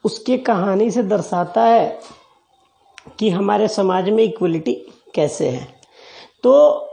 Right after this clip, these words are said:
ये आपके book में सबसे ऊपर एक photograph दिया गया है, जिसमें अनेक समुदाय के लोग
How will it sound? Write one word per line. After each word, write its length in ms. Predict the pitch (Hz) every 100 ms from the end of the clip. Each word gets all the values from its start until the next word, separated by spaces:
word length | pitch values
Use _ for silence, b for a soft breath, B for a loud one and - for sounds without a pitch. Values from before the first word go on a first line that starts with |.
| - _ _ 202
ये 340 | 190 240 262
आपके 480 | 240 202 - 240 214 - - -
book 260 | 185 214 220
में 160 | 240
सबसे 420 | 240 190 - 226
ऊपर 420 | 233 208 185 220 226
एक 160 | 220
photograph 640 | - 185 165 180 185 214
दिया 300 | 202 214 196
गया 240 | 165 156 151
है, 380 | 151 190 247 - B B B
जिसमें 540 | 160 190 202 208 226 -
अनेक 380 | 202 202 226
समुदाय 600 | - 208 196 175 185 202
के 180 | 208 196
लोग 340 | 160 156 190